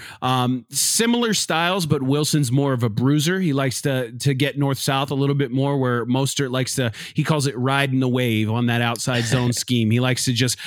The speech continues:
kind of bide his time, trying to get to the edge, and then when he finds a crease, he likes to hit it and get upfield. Uh, and I think we've seen, you know, just the Dolphins' luck, right? I think we've seen Mostert's best games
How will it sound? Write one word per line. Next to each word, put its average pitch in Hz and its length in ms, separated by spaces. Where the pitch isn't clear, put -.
kind 139 140
of 117 120
bide 139 240
his 139 160
time, 143 440
trying 139 220
to 135 60
get 143 200
to 135 100
the 135 180
edge, 135 240
and 127 100
then 123 140
when 131 80
he 127 80
finds 135 280
a 123 60
crease, 139 320
he 135 80
likes 120 220
to 117 100
hit 127 160
it 127 140
and 120 120
get 123 120
upfield. 131 580
Uh, 123 320
and 151 140
I 165 60
think 226 200
we've 180 160
seen, 175 580
you 135 160
know, 117 140
just 147 260
the 139 60
Dolphins' 123 460
luck, 160 240
right? 135 200
I 139 60
think 160 220
we've 139 140
seen 175 280
Mostert's 139 640
best 139 440
games 127 480